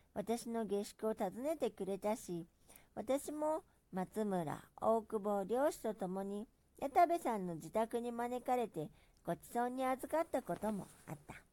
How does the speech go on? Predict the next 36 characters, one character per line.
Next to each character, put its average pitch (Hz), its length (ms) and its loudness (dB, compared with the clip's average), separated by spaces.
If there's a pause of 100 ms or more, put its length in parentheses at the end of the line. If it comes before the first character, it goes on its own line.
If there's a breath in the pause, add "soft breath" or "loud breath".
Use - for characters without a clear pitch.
(3750)
牧 220 300 -2
野 160 300 0
富 208 220 -2
太 240 240 0
郎 185 240 2
自 170 220 -4
叙 254 180 0
伝 208 300 -2
よ 220 140 2
り 196 160 -2 (200)
自 175 180 -2
由 233 280 4
党 226 220 0
か 214 220 2
ら 202 140 2
脱 175 200 -2 (160)
退 254 280 0 (500)
を 262 200 2 (100)
朗 196 180 2
読 175 220 0 (120)
さ 180 160 -4
せ 175 120 -8
て 247 220 0
い 285 60 -4
た 214 140 -6
だ 185 140 -4
き 175 180 -10
ま 156 200 -6
し - 120 -14
た。 - 100 -18 (1500 soft breath)
も 247 140 0
し 240 260 -4 (120)
あ 196 40 -6
な 190 160 -2
た 170 160 -2
が 147 120 -4